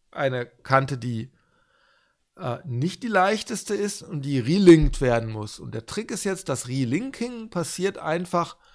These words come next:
durch ein Wiedereinfügen der Kante in die Priority Queue.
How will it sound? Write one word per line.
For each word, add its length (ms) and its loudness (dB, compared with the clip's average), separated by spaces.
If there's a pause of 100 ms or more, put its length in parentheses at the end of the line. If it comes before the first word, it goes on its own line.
(500)
durch 460 0
ein 640 -2 (320)
Wiedereinfügen 1080 2
der 140 0
Kante 400 -4
in 120 -12
die 100 -8
Priority 580 -2
Queue. 360 -10